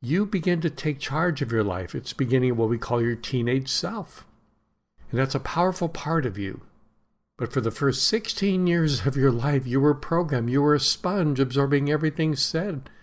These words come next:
to you, about you. You believed it all. You did not have the ability to say no to it on a subconscious level.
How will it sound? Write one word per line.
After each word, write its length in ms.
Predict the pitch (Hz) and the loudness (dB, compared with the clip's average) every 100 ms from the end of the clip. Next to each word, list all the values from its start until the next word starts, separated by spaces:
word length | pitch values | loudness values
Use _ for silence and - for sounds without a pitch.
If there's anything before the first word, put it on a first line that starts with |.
| - _ | -20 _
to 240 | - 185 220 | -2 2 4
you, 240 | 160 104 | 4 2
about 600 | 131 135 165 202 214 - | 0 0 0 0 -2 -4
you. 40 | 113 | -2
You 140 | 131 | 0
believed 460 | 139 170 196 185 165 | 0 0 0 0 -2
it 80 | |
all. 420 | 170 196 185 117 120 | -2 -2 -4 -4 -4
You 100 | 143 | 0
did 220 | 170 156 | 2 2
not 240 | 160 165 | 4 2
have 220 | 139 147 | 2 0
the 80 | 131 | 0
ability 320 | 117 131 135 | 2 4 4
to 160 | 127 123 | 2 0
say 260 | - 131 127 | 0 0 0
no 340 | 117 117 117 | 2 2 2
to 300 | 113 - 92 | -2 -4 -6
it 220 | 113 - - - _ _ _ | -6 -12 -20 -20 _ _ _
on 100 | 87 | -10
a 80 | 80 | -6
subconscious 840 | - - 113 113 120 120 120 - | -2 0 -2 -4 -2 -2 -2 -6
level. 340 | 107 95 87 | -4 -6 -6